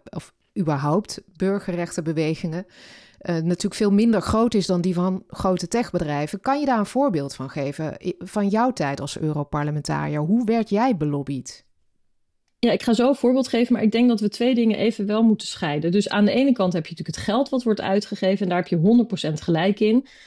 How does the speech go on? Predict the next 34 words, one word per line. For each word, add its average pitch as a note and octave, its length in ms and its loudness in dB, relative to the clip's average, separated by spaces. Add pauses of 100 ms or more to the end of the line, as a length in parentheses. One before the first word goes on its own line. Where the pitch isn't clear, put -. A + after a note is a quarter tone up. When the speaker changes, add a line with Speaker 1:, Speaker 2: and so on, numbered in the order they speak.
(140)
Speaker 2:
De F#3 100 -2
grote G#3+ 380 2
techbedrijven F3+ 640 0
geven, F3 360 0
geloof F#3+ 360 0
al F3+ 120 0
meer G3 240 6
dan F#3 100 2
honderdtwintig G3 880 2 (300)
miljoen G3 640 6 (140)
euro G#3+ 420 4
per F3+ 240 0
jaar F#3+ 360 2
uit E3 280 0
aan F3 120 2
lobby E3+ 280 2
in D3+ 160 -2
Brussel. E3+ 400 0
Dat G3 160 2
zijn E3+ 220 -2
echt - 280 -4
gigantische A3 640 2
bedragen F3 440 0
en - 80 -6
elk A#3+ 280 2
jaar F3 220 0
is F3+ 120 0
het E3+ 100 -6
weer F3 180 2
meer G3 220 4
dan D#3+ 120 -4
het E3 120 -4
jaar D#3+ 220 -2
daarvoor. D#3 580 -4